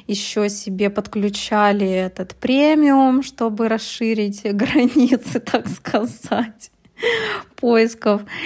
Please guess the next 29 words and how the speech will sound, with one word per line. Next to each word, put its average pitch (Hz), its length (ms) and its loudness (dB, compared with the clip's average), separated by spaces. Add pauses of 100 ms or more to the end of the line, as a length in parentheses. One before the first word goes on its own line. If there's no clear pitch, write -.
(140)
И 214 680 2
со 202 280 -6
сколькими 240 580 0
общались, 226 840 0
я 208 300 0
вот 233 220 -4
просто 202 1080 -2
ума 226 380 4
не 226 100 2
приложу, 208 960 -2
сколько 196 1160 -4
времени 233 560 4
было 214 260 2
потрачено 233 720 0
на 202 160 0
всех 226 300 -4
этих 214 280 -6
людей, 226 540 -2
зато 214 340 0
сколько 262 560 -2
классных 247 540 0
историй 262 460 2
у 196 100 2
нас 214 340 0
появилось 220 800 -2
спустя 208 800 0
все 208 420 0
эти, 202 440 0
м, 185 800 -4